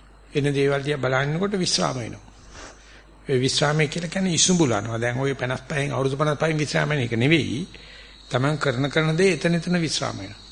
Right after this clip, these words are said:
එතකොට දවසේ කොච්චර වැඩ කරුවත් වෙහෙසකුත් නැහැ. මොනම වැඩක් බරකට එන්නෙත් නැහැ. වැඩ ටික කෙරෙනවා. අ, විස්රාම වෙන්න පටන් ගන්නවා. ඉතින් ඒක කලාවක්. ඔය දඟ කරලා, මේ, මේ දඟලලා,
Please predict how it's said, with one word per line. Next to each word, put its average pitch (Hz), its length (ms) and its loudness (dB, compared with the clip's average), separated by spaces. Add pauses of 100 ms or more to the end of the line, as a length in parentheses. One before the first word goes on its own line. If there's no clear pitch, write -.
එතකොට 180 380 0
දවසේ 170 360 0
කොච්චර 175 500 -2
වැඩ 190 200 4
කරුවත් 196 320 -4
වෙහෙසකුත් 170 520 0
නැහැ. - 200 -10 (600)
මොනම 147 340 0
වැඩක් 147 280 0 (100)
බරකට 127 400 0
එන්නෙත් 170 360 2
නැහැ. 113 480 -4 (200)
වැඩ 131 240 0
ටික 127 320 -8
කෙරෙනවා. 156 520 0 (640)
අ, 151 120 -6 (180)
විස්රාම 147 460 -2
වෙන්න 139 180 0
පටන් 120 300 -4
ගන්නවා. 101 320 -8
ඉතින් 123 220 -4
ඒක 135 200 0 (720)
කලාවක්. 127 580 2 (460)
ඔය 123 180 -4 (160)
දඟ 123 320 0
කරලා, 113 520 -6
මේ, 120 200 -4
මේ 104 240 -8
දඟලලා, 117 720 2